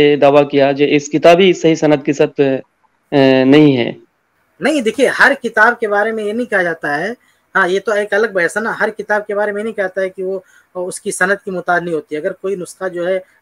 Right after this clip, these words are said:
Speaker 2: मशहूर है, मारूफ है, उलमा उसका हवाला देते रहे हैं, तो हर किताब के बारे में नहीं कहा जाता है कि ये सही सनद से साबित नहीं है।
Speaker 1: अच्छा, फवाइद अबी बकर निसापुरी का को-, कोई हवाला,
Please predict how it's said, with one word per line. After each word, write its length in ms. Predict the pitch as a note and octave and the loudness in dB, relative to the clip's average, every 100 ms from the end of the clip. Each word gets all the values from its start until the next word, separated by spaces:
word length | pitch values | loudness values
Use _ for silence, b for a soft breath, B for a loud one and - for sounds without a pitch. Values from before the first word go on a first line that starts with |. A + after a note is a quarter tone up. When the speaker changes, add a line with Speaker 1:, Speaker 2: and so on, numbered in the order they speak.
| - | -14
Speaker 2:
मशहूर 380 | D#3 - F#3 F#3+ | -14 -6 -4 -4
है, 120 | F3 | -6
मारूफ 440 | E3+ D#3 E3+ F#3 | -6 -4 -4 -4
है, 60 | F3+ | -6
उलमा 240 | D#3+ D#3 | -6 -8
उसका 260 | F3 E3+ E3+ | -10 -10 -12
हवाला 240 | C#3+ D3+ | -12 -10
देते 320 | E3 C#3+ - G3 | -8 -10 -8 -6
रहे 120 | F3+ | -6
हैं, 180 | F3 G3 b b - | -8 -14 b b -18
तो 60 | E3 | -6
हर 160 | G#3 | -6
किताब 300 | A3 G#3+ G#3+ | -4 -4 -6
के 100 | G#3 | -4
बारे 180 | G3+ G3+ | -4 -2
में 80 | G3 | -4
नहीं 100 | G3+ | -6
कहा 120 | F#3 | -6
जाता 200 | E3 F#3 | -6 -6
है 60 | F#3 | -8
कि 140 | F#3 | -8
ये 60 | F3+ | -8
सही 200 | E3+ F3 | -8 -12
सनद 180 | D#3 | -16
से 140 | D3+ E3 | -20 -18
साबित 260 | C#3+ B2+ - | -18 -18 -20
नहीं 100 | A#2 | -20
है। 60 | _ _ _ _ _ _ - B B B | _ _ _ _ _ _ -20 B B B
Speaker 1:
अच्छा, 160 | E3+ G3 | 2 2
फवाइद 360 | - F3+ G#3 | 6 6 8
अबी 140 | A3 A3 | 6 4
बकर 180 | A3+ A3 | 4 4
निसापुरी 400 | G#3 A3 A3 G#3 | 2 2 2 4
का 180 | A3 | 4
को-, 260 | G#3 G3 E3 | 4 4 4
कोई 180 | F3+ F3+ | 6 4
हवाला, 520 | E3 E3+ F3 E3+ F3 | 6 6 6 8 6